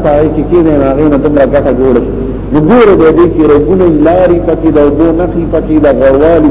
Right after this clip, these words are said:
پته یې پکې. نو بیا یې پته لګي چې یاره دلته دې علاقو کې تېر شته وي. ها،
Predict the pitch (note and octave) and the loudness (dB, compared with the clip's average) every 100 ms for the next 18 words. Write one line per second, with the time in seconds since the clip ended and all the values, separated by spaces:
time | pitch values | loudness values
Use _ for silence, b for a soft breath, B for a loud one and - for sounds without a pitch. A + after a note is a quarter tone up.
0 | E3 D#3 D#3+ C#3+ D3 C#3+ C#3 - - - | -2 -2 -2 -2 -2 -4 -6 -8 -10 -6
1 | B2+ C3 D#3+ D#3+ F3 F3 D3 C#3+ D#3 D#3+ | -4 0 0 2 -2 0 0 0 -2 -2
2 | E3 E3 D3+ D#3 D3 D3 D3+ C#3+ C#3 C3+ | -2 -2 -2 -2 -2 -2 0 0 0 -2
3 | D3+ D3+ D3+ D#3+ D3+ C#3 - D#3 C#3+ D3 | -2 -2 -2 -2 -2 -2 -2 -2 0 -2
4 | C#3+ - - - - - - - - - | -4 -4 -10 -10 -10 -10 -10 -10 -10 -10
5 | - - - - - - - - - - | -10 -10 -10 -10 -10 -10 -10 -10 -10 -10
6 | - - - - - - - - - F#3 | -10 -10 -10 -10 -12 -12 -10 -10 -4 0